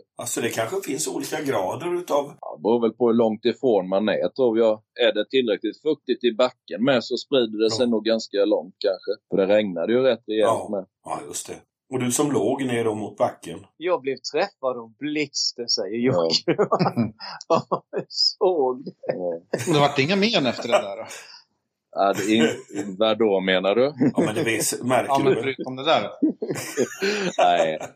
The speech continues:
Speaker 2: men, men det är lite roligare för sen bara veckan efter så gick jag ner. Jag bor ju inte så långt ifrån Svartån här uppe, där den börjar i stort sett. Då var jag nere och metade lite här och det såg ju fint ut på himlen och allting. Men rätt så där så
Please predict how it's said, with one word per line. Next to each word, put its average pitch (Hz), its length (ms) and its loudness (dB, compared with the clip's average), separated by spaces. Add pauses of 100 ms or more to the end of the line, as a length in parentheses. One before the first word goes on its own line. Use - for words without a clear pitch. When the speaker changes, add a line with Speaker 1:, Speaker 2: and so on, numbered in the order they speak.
(220)
Speaker 2:
men, 117 220 4
men 131 180 0
det 139 60 2
är 135 40 2
lite 139 280 0
roligare 131 440 0
för 117 220 0 (400)
sen 113 320 0 (160)
bara 147 180 4
veckan 120 480 -2
efter 101 340 -4
så 110 140 -2
gick 117 200 2
jag 123 120 2
ner. 117 160 4
Jag 107 160 4
bor 113 220 2
ju 117 80 4
inte 117 160 -2
så 113 120 -2
långt 110 300 2
ifrån 95 220 -2
Svartån 101 640 0
här 117 200 4
uppe, - 400 2 (240)
där 95 120 4
den 92 200 4
börjar 85 560 4
i - 20 -6
stort 98 320 -2
sett. 95 180 2 (240)
Då 95 100 2
var 104 180 6
jag 113 100 0
nere 120 240 4
och 98 140 4
metade 104 520 0
lite 120 360 0
här 98 240 4
och 98 80 2
det 98 160 2
såg 117 180 2
ju 156 80 2
fint 139 400 0
ut 165 220 -2
på 135 80 2
himlen 127 520 4
och 127 80 4
allting. 113 380 2
Men 123 120 4
rätt 156 200 -2
så 175 100 -4
där 151 140 4
så 139 140 -2